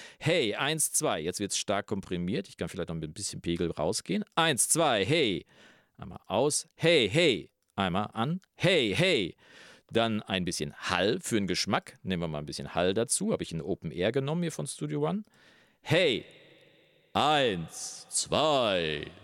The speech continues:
das ist die Stimme des Gottes, äh, vom Aufnehmen oder so ähnlich. <laughs> Und dann habe ich, weil wir es ja gut hören wollen gegen das Playback, noch einen Limiter hinten dran gepackt,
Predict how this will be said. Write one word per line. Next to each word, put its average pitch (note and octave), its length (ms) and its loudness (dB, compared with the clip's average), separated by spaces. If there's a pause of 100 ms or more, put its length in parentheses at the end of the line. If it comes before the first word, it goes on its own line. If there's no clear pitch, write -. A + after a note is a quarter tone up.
das C#3 280 2
ist C3+ 180 0
die A#2+ 80 2
Stimme C3 300 2
des A2 280 0
Gottes, F#2+ 920 0 (160)
äh, D#2 260 0 (120)
vom G2+ 200 -2
Aufnehmen E2+ 440 -2
oder D2+ 120 -4
so C#2+ 80 -8
ähnlich. - 420 -10 (480)
<laughs> - 480 -4
Und A3 340 0
dann D3 100 2
habe D3+ 140 0
ich, - 160 -4
weil B2 140 2
wir A#2+ 40 0
es A2+ 80 2
ja A2+ 100 2
gut A#2 200 -2
hören C#3 240 0
wollen C3 180 2
gegen B2 160 0
das A#2 140 -2
Playback, A#2+ 420 0 (540)
noch G2 160 -4
einen F#2+ 160 0
Limiter A#2+ 320 2
hinten B2+ 200 -2
dran A2 220 0
gepackt, A2+ 340 -2